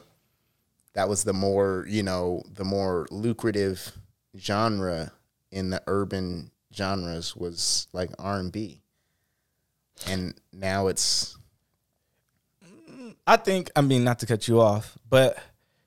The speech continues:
Speaker 2: when people say, "Is R and B dead?" they gotta think of this question. Is R and B dead, or is rap just becoming more dominant on the airways?
Speaker 1: Very true.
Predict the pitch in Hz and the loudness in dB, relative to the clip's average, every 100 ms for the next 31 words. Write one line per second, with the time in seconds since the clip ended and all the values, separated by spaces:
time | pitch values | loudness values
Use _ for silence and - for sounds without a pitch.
0 | _ _ _ _ _ _ _ _ _ 123 | _ _ _ _ _ _ _ _ _ 0
1 | 131 180 185 - 143 113 - 123 131 120 | 4 4 4 4 6 4 4 6 6 4
2 | 120 110 120 123 104 120 143 151 101 101 | 0 2 6 6 6 4 6 6 4 0
3 | 131 104 107 113 - 113 101 - 78 85 | -2 -2 0 -2 0 0 0 -2 -8 -10
4 | - - 131 107 - 127 170 208 175 170 | -14 2 2 2 2 6 8 6 4 0
5 | 113 98 120 147 147 110 110 101 95 110 | 0 2 6 8 6 6 4 2 2 6
6 | 127 - - 113 - 113 - 120 113 104 | 6 4 -2 -2 -2 -6 0 2 2 0
7 | 98 104 117 107 90 101 107 101 98 90 | 0 6 6 6 2 2 2 2 0 -2
8 | - _ _ _ _ - 104 107 104 98 | -8 _ _ _ _ 0 2 4 4 0
9 | - 98 98 87 80 71 71 - - 87 | 0 0 2 0 -2 -6 -8 -12 -8 -4
10 | 85 - 131 | -2 -2 -4